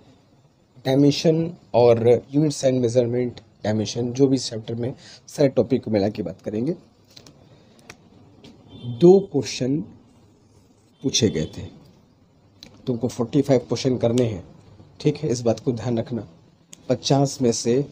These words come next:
दो क्वेश्चन इस chapter से पूछे गए थे और वो दोनों क्वेश्चन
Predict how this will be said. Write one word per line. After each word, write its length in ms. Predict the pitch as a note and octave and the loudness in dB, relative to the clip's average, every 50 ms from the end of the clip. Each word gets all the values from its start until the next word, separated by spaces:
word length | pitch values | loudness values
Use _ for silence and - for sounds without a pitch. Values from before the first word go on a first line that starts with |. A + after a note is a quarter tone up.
| - _ _ _ _ _ _ _ - - | -12 _ _ _ _ _ _ _ 2 4
दो 160 | C#3+ D3+ D3 | 6 6 6
क्वेश्चन 520 | C#3+ - A2+ G2+ - - A2+ G#2 A#2 C3+ - _ _ _ _ _ _ | 2 -2 -6 -6 -6 -10 -10 -10 -10 -12 -14 _ _ _ _ _ _
इस 120 | D#3 D3 - | -4 -2 2
chapter 300 | - - - - - A2+ | 0 0 0 0 -4 -4
से 120 | - A3+ | -4 -4
पूछे 320 | - - G#2+ G#2 - C#3 C3 | -4 -4 -4 -2 0 0 2
गए 120 | C3+ C3 | 2 2
थे 240 | C3 - F3 G3+ G#3 - - - _ _ - _ _ _ _ - | 2 2 2 2 0 -2 -8 -20 _ _ -20 _ _ _ _ -8
और 260 | - A#2+ B2 B2+ A#2+ | -2 0 0 0 0
वो 260 | A#2+ A#2+ B2 B2+ C3+ | 0 0 2 2 2
दोनों 480 | B2+ B2 A#2 A2+ C3 C#3 D3 D3+ D#3 D3+ | 0 -2 -2 2 4 4 6 6 4 4
क्वेश्चन 600 | - - A#2+ A2 - - - C3+ A#2 A2+ A#2+ D3+ | 2 0 0 0 0 0 0 0 0 -2 -4 -8